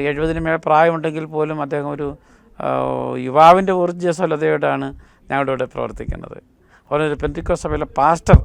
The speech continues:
ഞങ്ങളുടെ ഒപ്പം ഉണ്ട്. അദ്ദേഹത്തിൻ്റെ പേര് ആശിഷ് കെ ജോർജ് എന്നാണ്. ഇവരൊക്കെ സജീവ പ്രവർത്തകരാണ്. പിന്നെ, ആ, ശ്രീലത എന്ന് പറയുന്ന സഹോദരി ഞങ്ങളുടെ ഒപ്പം ഇവിടെ വന്നിട്ടുണ്ട്. അതുപോലൊരു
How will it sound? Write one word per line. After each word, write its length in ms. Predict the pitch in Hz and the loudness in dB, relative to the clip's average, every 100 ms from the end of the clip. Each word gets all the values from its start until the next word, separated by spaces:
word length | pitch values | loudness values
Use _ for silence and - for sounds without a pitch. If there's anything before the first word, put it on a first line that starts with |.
| - | 2
ഞങ്ങളുടെ 240 | 139 127 | -6 -4
ഒപ്പം 180 | 123 117 | -6 -8
ഉണ്ട്. 160 | 110 117 - - - _ | -10 -10 -12 -20 -20 _
അദ്ദേഹത്തിൻ്റെ 380 | 135 139 143 151 | -8 -6 -6 -8
പേര് 280 | 139 139 139 - | -6 -6 -6 -4
ആശിഷ് 360 | 135 - 170 - 160 | -6 -4 -4 -4 -4
കെ 80 | 147 | -4
ജോർജ് 340 | 127 123 117 110 | -4 -6 -6 -10
എന്നാണ്. 260 | 101 104 - _ - - - - | -12 -14 -18 _ -20 -20 -20 -14
ഇവരൊക്കെ 400 | 139 151 156 208 | -6 -4 -2 -4
സജീവ 420 | 190 151 143 143 | -2 -4 -4 -6
പ്രവർത്തകരാണ്. 800 | 147 143 135 135 135 131 127 127 135 _ _ - | -4 -4 -6 -4 -6 -4 -6 -8 -14 _ _ -12
പിന്നെ, 200 | 127 131 131 - _ _ - | -8 -6 -8 -12 _ _ -8
ആ, 100 | 127 | -8
ശ്രീലത 580 | 117 135 147 147 147 147 | -8 -6 -6 -2 0 2
എന്ന് 220 | 143 139 | 2 0
പറയുന്ന 240 | 135 135 | -6 -8
സഹോദരി 460 | 131 131 127 135 127 | -4 -2 -2 -4 -6
ഞങ്ങളുടെ 280 | 127 127 123 | -6 -6 -6
ഒപ്പം 240 | - 123 | -8 -14
ഇവിടെ 160 | 123 117 | -12 -10
വന്നിട്ടുണ്ട്. 500 | 120 117 - 113 113 | -10 -10 -12 -12 -12
അതുപോലൊരു 1000 | - - _ - - _ 127 127 123 | -16 -20 _ -20 -20 _ -8 -6 -6